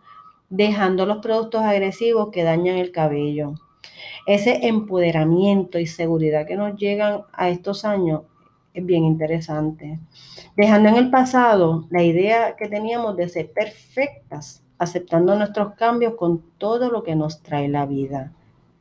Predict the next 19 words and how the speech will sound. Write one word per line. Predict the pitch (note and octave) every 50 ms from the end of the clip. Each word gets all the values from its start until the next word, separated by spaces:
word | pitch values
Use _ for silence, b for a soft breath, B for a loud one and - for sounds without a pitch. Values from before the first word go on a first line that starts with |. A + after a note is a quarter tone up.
| _ _ _ _ _ _ _ _ _
Porque | _ F3 E3 D#3+ E3+ D#3+
tener | D#3 D#3 D#3 D#3+ E3 D#3+
canas | - F#3 G3 G#3+ A3 G3 F3+ F3+ F3+ - -
también | _ D#3+ D#3 D#3+ D3+ D3+ E3+
es | F3 F3
parte | - - D#3+ D#3 D#3+ D#3+ D#3+ D#3
de | D#3+
un | E3 E3+ E3
cambio. | - D3 C#3+ C#3+ D3 D3+ D3 C#3+ C#3 D#3 - B B B B B B B B B
Poder | - F#3+ F#3+ F#3 F3+ F3+ F#3+ G3+ A3+ A#3 B3
ganar | B3 A#3+ A3 A3 A3 A3+ A#3 A3+ -
esa | - F#3+ F#3+ E3 - - A3 G#3+
libertad | G3+ G3 F3+ E3+ D#3 D#3 D#3+ D#3 D#3+ - _ _ - A3 A3 - _ _ _ _ _ _ _ _ _ _ _ _ _ _ _ _ _ _ _ _ _ _ _
de | F3 E3+ F#3 F3+ F3
llevar | F3+ E3+ E3+ E3 F3+ G#3+ A#3+
lo | B3 A#3 G#3 -
que | - F3+ E3+
más | E3 E3 E3 D#3+ E3+ F#3 F3 - - -
amas. | D#3 D3+ D3 C#3+ C3 C3+ C#3 - - -